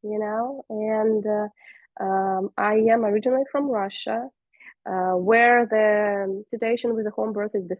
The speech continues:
same as in, in Budapest. It's illegal. You can have a home birth, but it's illegal for the provider, uh, to assist you in it. And, uh, that's why, uh, you hear,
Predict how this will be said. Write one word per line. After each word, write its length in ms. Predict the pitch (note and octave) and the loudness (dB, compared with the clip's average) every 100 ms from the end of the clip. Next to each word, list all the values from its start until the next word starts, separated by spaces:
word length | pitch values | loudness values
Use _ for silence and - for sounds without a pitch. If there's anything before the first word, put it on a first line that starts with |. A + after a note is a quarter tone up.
| - | -6
same 300 | E3+ E3 A3+ - | -6 -6 -10 -12
as 60 | G3 | -10
in, 140 | F3+ E3+ E3+ _ _ _ | -10 -10 -18 _ _ _
in 220 | F#3 E3 | -6 -2
Budapest. 440 | D#3+ F3+ G#3 D#4+ - - | -2 -2 0 -2 -4 0
It's 200 | G#3+ G#3 - | 0 2 -2
illegal. 580 | F3+ D#3+ D#3 F3+ C#4 - - _ | 0 0 0 0 0 -2 -20 _
You 120 | - C4+ | 0 2
can 160 | B3 | 2
have 160 | A3+ G3+ | 2 0
a 60 | |
home 200 | G3 F#3 | -2 -4
birth, 260 | F3 F3+ G3+ - _ _ | 0 -2 -2 -10 _ _
but 160 | - G3 | -4 -4
it's 140 | F#3 F3+ | -4 -6
illegal 260 | F3+ F3 F3 | -6 -6 -6
for 100 | F3 | -8
the 80 | |
provider, 640 | E3 E3 D#3+ D#3+ D#3 E3 E3+ _ - | -6 -4 -2 -2 -2 -6 -8 _ -8
uh, 300 | F3 E3 E3 - | -6 -4 -6 -2
to 100 | E3 | -4
assist 400 | - E3 D3+ - | -2 -4 -4 -6
you 120 | - - - | -8 -8 -6
in 140 | F3 | -6
it. 140 | D#3 - _ _ - _ _ _ _ - | -6 -14 _ _ -20 _ _ _ _ -2
And, 560 | G#3 G3+ G3+ G3 G3 F#3+ | 2 4 6 6 6 6
uh, 240 | G3 F#3+ | 2 2
that's 400 | F#3 B3 C4+ - _ _ _ _ - | 4 4 4 -2 _ _ _ _ -12
why, 500 | F3+ G#3 G#3+ A3+ B3 C#4 D#4 _ _ _ _ _ | -2 0 2 2 0 -2 -10 _ _ _ _ _
uh, 300 | G3 F#3+ F#3 F3+ | -8 -6 -6 -4
you 140 | G3+ | -4
hear, 680 | G3 - A#3 A3+ A3+ A3 A3+ | -4 -6 0 2 2 2 -2